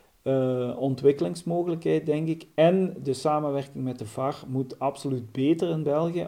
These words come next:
om op internationaal niveau echt mee te kunnen. Als je ziet, eh,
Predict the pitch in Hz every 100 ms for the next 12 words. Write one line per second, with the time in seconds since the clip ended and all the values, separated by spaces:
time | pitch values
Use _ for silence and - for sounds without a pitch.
0 | - 143 143 147 143 - - - 139 143
1 | 156 160 147 139 143 139 135 131 117 131
2 | - 131 - 123 123 123 - 127 123 -
3 | _ - _ _ - 123 - 120 151 -
4 | - -